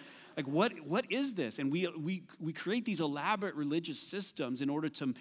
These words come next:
make ourselves feel like we're acceptable to God. But, but grace comes in and says, "I just love you anyway." God comes in and, "I, I lavish unconditional love on you, and I wanna set you free from that tyranny.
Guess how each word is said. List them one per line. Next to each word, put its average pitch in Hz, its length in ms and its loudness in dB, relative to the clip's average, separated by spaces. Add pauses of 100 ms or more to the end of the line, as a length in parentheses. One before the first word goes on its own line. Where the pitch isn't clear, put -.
(120)
make 165 280 4
ourselves 160 340 0
feel 196 240 -2
like 139 180 2
we're 135 120 -2
acceptable 139 560 -4
to 131 100 -6
God. 135 300 -6 (340)
But, 151 240 -4
but 135 220 -4
grace 208 400 0
comes 160 260 -2
in 139 140 0
and 131 100 -2
says, 123 280 -4 (360)
"I 220 180 -2 (200)
just 156 220 0
love 160 280 0
you 151 180 -6
anyway." 208 540 -2 (440)
God 175 220 4
comes 180 220 0
in 165 120 2
and, 156 60 0
"I, 185 240 4 (160)
I 180 200 0
lavish 180 480 2
unconditional 165 680 0
love 175 240 0
on 135 220 2
you, 123 160 0
and 151 100 -2
I 175 40 0
wanna 190 180 0
set - 460 -4
you 160 80 -2
free 208 400 -6
from 160 220 -2
that 156 260 -2
tyranny. 180 580 -2